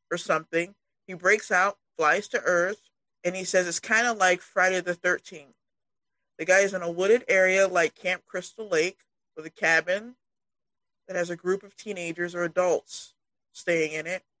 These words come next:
Says, "I believe a handful of people get killed in the woods, but I don't remember if it showed who did the killing." Towards the end, a robot girl, I believe with a mohawk, space bounty hunter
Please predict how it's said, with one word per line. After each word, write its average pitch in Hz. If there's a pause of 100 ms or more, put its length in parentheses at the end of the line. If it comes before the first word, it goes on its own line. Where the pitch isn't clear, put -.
(800)
Says, 180
"I 180
believe 202
a 175
handful 220
of 190
people 175
get 156
killed 208
in 175
the 156
woods, 156
but - (260)
I 170
don't 175
remember 170
if -
it 165 (560)
showed 165 (420)
who 202
did 175
the 160
killing." 143 (720)
Towards 262
the -
end, 196 (160)
a 180
robot 202
girl, 160 (720)
I 165
believe 180
with 175
a 160
mohawk, 170 (500)
space 208
bounty 196
hunter 175